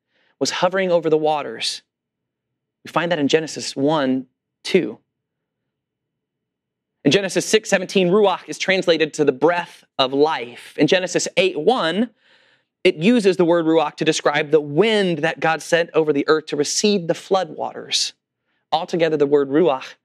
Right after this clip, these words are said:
is found almost four hundred times in the Old Testament. In the creation, God's ruach, his spirit, his breath, his will, his very soul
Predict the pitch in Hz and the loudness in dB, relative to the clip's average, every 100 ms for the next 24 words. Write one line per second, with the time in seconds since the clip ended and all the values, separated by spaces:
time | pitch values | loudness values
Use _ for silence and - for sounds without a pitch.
0 | _ _ _ _ _ _ - 120 - 139 | _ _ _ _ _ _ -6 -2 0 0
1 | 135 123 131 123 - - 196 202 - 180 | 0 -2 -2 -2 -6 0 0 0 -2 -4
2 | 170 147 123 - 170 139 113 117 117 117 | 0 0 -2 -2 -2 -2 -4 -6 -6 -8
3 | - _ _ _ _ _ - 151 143 139 | -10 _ _ _ _ _ -2 0 2 0
4 | - - - - _ _ _ _ _ _ | -4 -6 -8 -16 _ _ _ _ _ _
5 | _ _ _ _ _ _ _ _ _ _ | _ _ _ _ _ _ _ _ _ _
6 | _ _ _ _ _ _ _ _ _ _ | _ _ _ _ _ _ _ _ _ _
7 | _ _ _ _ _ _ _ _ _ _ | _ _ _ _ _ _ _ _ _ _
8 | _ _ _ _ _ 151 147 - 170 180 | _ _ _ _ _ 0 0 2 2 2
9 | 165 147 143 147 143 147 160 123 117 - | 0 0 0 -2 0 2 2 0 -4 -8
10 | 123 - 208 208 202 190 - - 120 - | -6 -4 2 2 2 -2 -8 -8 -6 0
11 | 185 175 - 147 139 165 180 165 156 - | 0 -2 -4 -4 2 2 2 0 -4 -2
12 | 170 156 - - 180 165 160 | 0 0 0 0 0 2 0